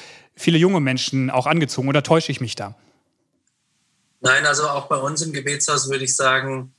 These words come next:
Speaker 2: ähm, sind das Gros der Mitarbeiter, die sind, ähm, unter dreißig.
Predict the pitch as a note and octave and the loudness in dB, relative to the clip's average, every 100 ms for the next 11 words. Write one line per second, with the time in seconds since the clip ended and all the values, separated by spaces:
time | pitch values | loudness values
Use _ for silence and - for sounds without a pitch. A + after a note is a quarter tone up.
0 | _ _ - A#2+ A#2+ B2 B2+ B2+ - - | _ _ 0 2 2 0 -4 -4 -4 -2
1 | C3 C3 - - - _ - - - - | -2 -4 -4 -6 -8 _ -8 -4 -4 -4
2 | A#2+ C3 D3 D#3+ D3+ C#3+ C#3 C#3 C3 C3+ | -2 -2 -2 -2 2 2 2 -2 -4 -4
3 | C3+ C3+ C3 C3 C3 C3 B2+ B2 - B2 | -4 -2 0 0 0 -2 -2 -4 -6 -4
4 | C3+ C3 B2 - - B2+ A#2+ A#2+ B2 - | -2 -4 -4 -6 -4 -2 -2 -4 -8 -10
5 | C3+ C3 B2+ A2+ G#2+ B2 - F#3 F3+ | -8 -4 -2 0 2 2 0 -4 -6